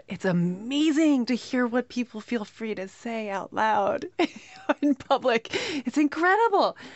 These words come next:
Um, and so I really wished I had my notebook out and was writing things down, because if you're a writer, you have to have this constant curiosity and an interest in not only other people, but in the world at large. And in terms of, you know,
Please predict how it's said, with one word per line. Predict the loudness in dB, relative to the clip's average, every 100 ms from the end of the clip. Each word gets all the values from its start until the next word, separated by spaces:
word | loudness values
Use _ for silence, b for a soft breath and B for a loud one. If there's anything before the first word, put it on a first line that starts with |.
| B B 0
Um, | 2 2 0
and | 0 0
so | 2 0
I | 2 2
really | 2 2 0
wished | 0 0
I |
had | -2 -2 -2
my | -2
notebook | -2 -2 -6 -10 -8
out | -8 -4
and | -6
was | -4
writing | -4 -4 -6
things | -8 -8
down, | -6 -6
because | -6 -4 -4 -4 B B -14
if | -8
you're | -6 -4
a |
writer, | -4 -4 -6
you | -6
have | -8 -8
to | -6
have | -6
this | -6 -10
constant | -8 -8 -6 -10 -10
curiosity | -12 -10 -10 -10 -10 -8 -4 -4 -2
and | 0 0 -2
an | -4 -6 -4
interest | -4 -4 -4 -8 -10 -8
in | -6 -4
not | 0 0 2
only | 0 0
other | -4
people, | -8 -12 -10
but | -8 -6
in | -8
the | -8
world | -10 -10
at | -6
large. | -2 -2 -4 B B B B _ _
And | -4 0 0 -2
in | -2 -2
terms | 2 2 2
of, | 2 0
you | -2 -2
know, | 0 0